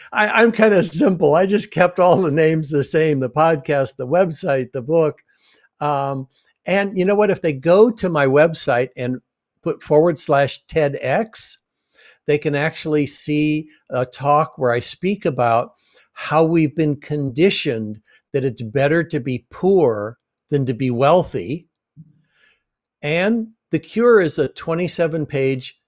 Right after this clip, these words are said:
nine-step roadmap to complete financial choice. So if they go to my website and they t-, type forward slash Ted X,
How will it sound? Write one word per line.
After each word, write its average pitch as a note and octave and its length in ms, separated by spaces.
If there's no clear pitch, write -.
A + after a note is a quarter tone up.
nine-step C3+ 720
roadmap C3 720
to D3 100
complete C#3 460
financial B2+ 480
choice. A2+ 560
So - 160
if A#2+ 100
they C#3+ 120
go E3 180
to F#3 80
my D#3+ 160
website C#3+ 640
and C3+ 160
they C3 140
t-, - 240
type C#3 260
forward C#3+ 400
slash C#3 400
Ted C3+ 400
X, D3+ 520